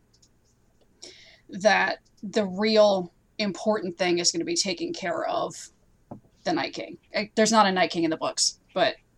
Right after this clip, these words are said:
taking care of Winter. Um, and that he's set that up a bit with Stannis, who's not gonna be able to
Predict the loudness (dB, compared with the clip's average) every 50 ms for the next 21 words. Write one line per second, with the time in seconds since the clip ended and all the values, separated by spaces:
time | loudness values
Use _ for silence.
0 | _ _ 0 2 2 4 2 2 2 2 2 2 0 -2 -4 -4 -6 -10 -10 -12
1 | _ _ _ _ -20 -20 -20 -20 _ _ _ _ _ _ -18 -18 -18 -18 _ _
2 | _ _ _ _ _ _ _ 2 6 6 8 8 8 6 4 2 -2 -4 -8 _
3 | _ _ _ _ _ _ _ _ _ _ _ _ _ _ _ _ _ 4 4 6
4 | 6 6 6 6 6 6 4 2 0 -2 2 4 4 4 4 2 2 0 0 -4
5 | -6 _ -2 2 4 4 4 6 8 10 10 8 8 4 0 0 0 0 -2 -2
6 | 0 -2 0 2 2 4 4 6 6 6 6 6 2 0 -2 -4 -6 -10 _ _
7 | _ _ _ _ _ 2 2 2 4 4 4 4 4 4 2 2 2 2 2 2
8 | 2 2 2 2 2 2 0 -4